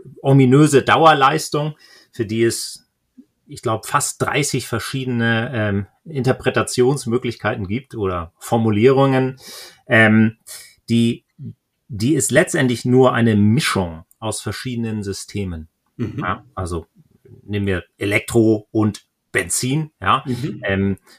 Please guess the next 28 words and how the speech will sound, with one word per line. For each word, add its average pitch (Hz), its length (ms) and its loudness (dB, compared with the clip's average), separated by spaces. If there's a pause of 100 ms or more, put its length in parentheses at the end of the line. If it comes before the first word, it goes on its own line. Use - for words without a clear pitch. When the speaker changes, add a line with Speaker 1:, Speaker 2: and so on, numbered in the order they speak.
Speaker 1:
vielleicht 104 240 -2
noch 98 100 0
Lachgas 131 460 -2
dazu. 151 440 -2 (260)
Speaker 2:
Mhm. 113 160 -8
Speaker 1:
Das, 110 260 -4
und 117 220 -4
daraus 143 360 4
setzt - 320 0
sich 127 160 0
dann 107 180 2
irgendwie 127 600 0
diese 98 420 0 (100)
F - 220 -2
T 95 140 -2
P, 139 240 0
diese 90 180 -4
Schwellenleistung 107 800 -2
zusammen. 98 400 -4 (260)
Und 104 140 -2
wir 170 180 6
können 143 380 0
herausdifferenzieren, 151 1500 0 (280)
zumindest, 147 680 0 (260)
aus 104 200 -4
welchen 113 380 0
zwei 95 420 0
Teilen 147 680 -2